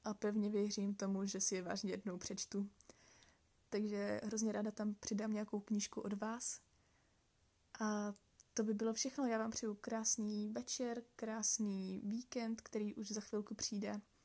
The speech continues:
Krásné dobré ráno, jestli tohle posloucháte cestou do školy. Prostě vám přeju všechno nejlepší, eh, k vašemu životu.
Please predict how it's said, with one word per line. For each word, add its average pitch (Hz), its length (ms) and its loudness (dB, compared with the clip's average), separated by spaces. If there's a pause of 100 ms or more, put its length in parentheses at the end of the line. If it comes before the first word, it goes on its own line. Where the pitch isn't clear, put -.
(720)
Krásné 196 360 0
dobré 196 340 -2
ráno, 214 240 0
jestli 254 220 -2
tohle 214 260 -2
posloucháte 202 680 -2
cestou 196 320 -2
do 202 80 -4
školy. 277 400 -4 (1080)
Prostě 220 760 0
vám 208 120 2
přeju 208 240 -2
všechno 214 420 -2
nejlepší, 196 1080 -2
eh, 196 280 -4
k - 80 -8
vašemu 208 340 0
životu. 254 460 -2